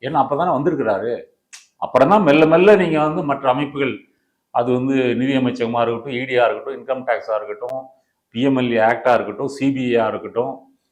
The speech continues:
அஹ், நீதித்துறையா இருக்கட்டும், இந்த அமைப்புகள்லாம் சீர்குலைக்கப்படுவது அதுக்கு பிறகுதான் கிராஜுவலா வந்து நடக்குது. அப்புறம் டிமானிட்டைசேஷன், ஜி எஸ் டி இதெல்லாம் வந்து இருக்குது. அப்போ அவர் வந்து இதெல்லாம் முடிஞ்சிருச்சு.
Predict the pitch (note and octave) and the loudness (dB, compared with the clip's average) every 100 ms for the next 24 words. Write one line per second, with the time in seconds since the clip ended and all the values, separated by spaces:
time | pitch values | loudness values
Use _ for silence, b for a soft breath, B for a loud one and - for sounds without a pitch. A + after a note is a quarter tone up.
0 | _ _ A2 G#2+ A2 D3 D3+ C#3+ B2 A#2 | _ _ -8 -4 0 4 4 4 6 6
1 | G#2+ G2+ A2+ A2 A#2+ - B2 A#2+ A#2+ C#3 | 4 -2 -6 -8 -8 -12 -8 2 4 6
2 | F3+ F3+ D#3 D3 D3+ F#3 - D3 E3+ D#3+ | 4 6 4 6 4 2 -2 -2 0 0
3 | C3 B2+ A#2 C#3 F3 C#3 C#3 D3 D3+ C#3+ | 0 0 0 0 4 4 2 2 2 2
4 | D#3 A2+ B2+ B2+ C3+ B2 A2+ B2 A#2+ G2+ | 0 2 2 2 0 0 -2 -4 -8 -8
5 | F#2+ F#2 A2 A#2+ - _ _ _ _ - | -14 -12 -4 -4 -6 _ _ _ _ -2
6 | G3+ F#3+ C#3+ D3 C#3 B2 A#2+ A2 A#2+ A#2+ | 4 4 4 4 4 2 0 0 -2 -2
7 | A#2 B2 - A#2 A2+ G#2 A#2 G#2 G#2 - | -2 -2 -2 -8 -8 -6 -6 -8 -10 -16
8 | F#2 _ _ _ _ _ _ - D#3+ A#3+ | _ _ _ _ _ _ _ 2 6 8
9 | A3 F3+ E3 F#3 G#3 F#3+ E3+ D3 C#3 C#3+ | 10 10 8 8 6 6 6 6 6 6
10 | D3 E3+ C#3+ D#3 D3 G#2 G#2+ | 6 6 4 4 4 2 -4